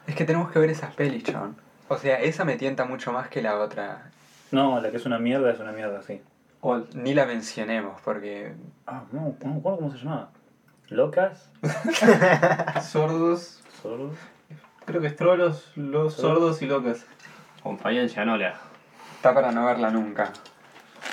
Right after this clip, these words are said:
Speaker 2: Encima es peor que una mala película, porque es una mala película no disfrutable. Hay películas malas que se disfrutan por lo malas que son.
Speaker 3: ¿Cómo
Speaker 2: Pero,
Speaker 3: cuál?
Speaker 2: eh, The Room.
Speaker 1: No, me parece
Speaker 3: ¿De qué
Speaker 1: como
Speaker 3: trata?
Speaker 2: The Room se trata de un tipo que tiene una novia, pero la novia medio que no lo quiere, pero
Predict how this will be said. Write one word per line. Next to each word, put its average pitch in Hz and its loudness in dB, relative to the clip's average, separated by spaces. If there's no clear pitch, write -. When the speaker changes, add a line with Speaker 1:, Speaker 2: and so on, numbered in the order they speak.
Speaker 2:
Encima 170 -4
es 151 -4
peor 131 6
que 120 -8
una 117 -8
mala 117 0
película, 104 -2
porque 104 -6
es 117 -10
una 123 -4
mala 120 0
película 117 -4
no 107 -2
disfrutable. 104 -2
Hay 117 2
películas 120 0
malas 127 -2
que 117 -8
se 110 -4
disfrutan 110 -2
por 110 0
lo 107 0
malas 110 -4
que 104 -10
son. 117 -4
Speaker 3:
¿Cómo 117 0
Speaker 2:
Pero, 113 6
Speaker 3:
cuál? - -6
Speaker 2:
eh, - -2
The 95 4
Room. 90 -2
Speaker 1:
No, 156 2
me 135 2
parece 139 4
Speaker 3:
¿De 143 0
qué 131 4
Speaker 1:
como 117 2
Speaker 3:
trata? 113 -2
Speaker 2:
The 131 2
Room 233 2
se 143 0
trata 156 6
de 127 2
un 120 -2
tipo 156 4
que 120 6
tiene 120 4
una 117 4
novia, 139 6
pero 113 4
la 107 0
novia 120 6
medio 117 4
que 110 0
no 110 2
lo 110 4
quiere, 127 4
pero 101 4